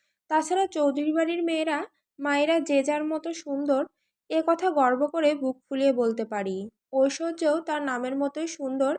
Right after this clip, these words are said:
এ কথা সত্য। অ্যাক্সিডেন্টে যে একেবারে তার সৌন্দর্য খুইয়ে গেছে, তাও নয়।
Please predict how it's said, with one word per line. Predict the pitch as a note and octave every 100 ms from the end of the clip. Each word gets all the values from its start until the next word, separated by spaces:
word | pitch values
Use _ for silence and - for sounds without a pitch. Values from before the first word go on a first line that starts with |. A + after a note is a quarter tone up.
| -
এ | C#4
কথা | C4+ C4 C#4+
সত্য। | - A#3 - B3 C4+ - _ _ _ -
অ্যাক্সিডেন্টে | C#4 C4+ - D#4+ D#4+ D#4+ E4+
যে | D#4 D4+ -
একেবারে | - C#4+ C#4+ D#4 D#4+
তার | E4+
সৌন্দর্য | E4 C#4 B3+ C#4 C4+ D#4
খুইয়ে | - D4 C#4+
গেছে, | C#4 C#4+ D#4
তাও | D#4+ B3+ B3+
নয়। | C#4 B3 D4